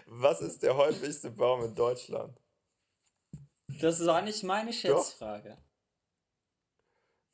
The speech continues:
Speaker 2: Du hast
Speaker 1: Du
Speaker 2: es
Speaker 1: wolltest die
Speaker 2: aufgeschrieben.
Speaker 1: haben.
Speaker 2: <laughs> Ja.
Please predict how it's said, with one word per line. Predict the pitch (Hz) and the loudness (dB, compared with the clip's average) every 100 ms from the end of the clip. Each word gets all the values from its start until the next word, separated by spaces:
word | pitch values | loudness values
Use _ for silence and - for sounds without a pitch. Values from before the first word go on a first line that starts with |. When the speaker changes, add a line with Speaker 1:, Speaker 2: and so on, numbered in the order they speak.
| - | -6
Speaker 2:
Du | 151 | -4
hast | 254 | -4
Speaker 1:
Du | 123 | -4
Speaker 2:
es | 117 | 0
Speaker 1:
wolltest | 135 127 117 | 2 2 -2
die | 117 | -2
Speaker 2:
aufgeschrieben. | 117 165 160 117 _ _ 208 | 0 0 -4 -14 _ _ -8
Speaker 1:
haben. | 214 226 - _ | -4 -4 -4 _
Speaker 2:
<laughs> | _ _ _ _ _ _ _ _ _ - | _ _ _ _ _ _ _ _ _ 0
Ja. | 156 156 | 2 2